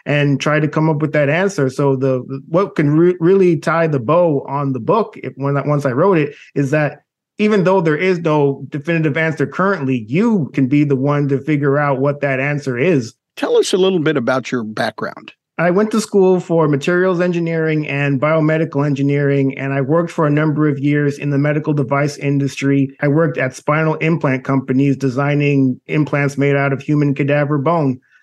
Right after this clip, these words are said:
Speaker 1: So if anyone listening is a, an organ donor, your bones can very well be used to make implants for, for other people.
Speaker 2: You approach this question from a scientific perspective,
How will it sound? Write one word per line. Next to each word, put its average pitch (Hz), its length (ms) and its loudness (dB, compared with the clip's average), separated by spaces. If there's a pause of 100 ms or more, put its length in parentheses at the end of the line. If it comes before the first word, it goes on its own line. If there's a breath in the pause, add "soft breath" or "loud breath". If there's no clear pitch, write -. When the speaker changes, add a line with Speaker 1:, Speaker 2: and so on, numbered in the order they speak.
Speaker 1:
So 143 240 0
if 135 80 0
anyone 151 480 0
listening 151 540 0
is 143 260 -2
a, 131 360 -2
an 139 140 -2
organ 180 340 2
donor, 143 460 0
your 180 200 0
bones 160 400 0
can 135 200 0
very 165 220 2
well 156 240 0
be 151 180 -2
used 143 500 -2
to 135 60 -4
make 139 300 -2
implants 139 640 -4 (300)
for, 135 320 2
for 135 160 0
other 135 160 0
people. 127 400 -2 (500)
Speaker 2:
You 196 380 2
approach 262 640 -2
this 151 200 -2
question 123 680 -2 (320 soft breath)
from 165 180 2
a 147 80 2
scientific 147 1040 -2
perspective, - 920 -10